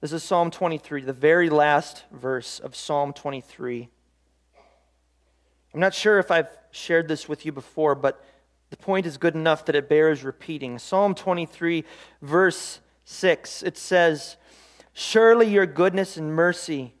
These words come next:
or surely your goodness and love will follow me all the days of my life,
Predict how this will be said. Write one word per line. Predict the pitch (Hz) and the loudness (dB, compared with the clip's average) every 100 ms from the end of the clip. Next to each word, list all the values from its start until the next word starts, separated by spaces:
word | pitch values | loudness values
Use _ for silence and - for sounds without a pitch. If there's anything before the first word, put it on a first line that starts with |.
| _ _ | _ _
or | 147 | -8
surely | - 214 208 202 | -2 2 2 2
your | 180 | 0
goodness | 170 190 185 | 0 0 0
and | 180 156 | -2 0
love | 165 175 170 - - | 4 4 2 -6 -10
will | - 165 | -4 -4
follow | - 180 196 190 | 0 4 4 4
me | 185 | 4
all | 180 196 | 4 4
the | 175 | 2
days | 165 185 190 | 0 0 0
of | 170 | 0
my | 160 143 | 0 2
life, | 139 151 151 - | 4 4 2 -4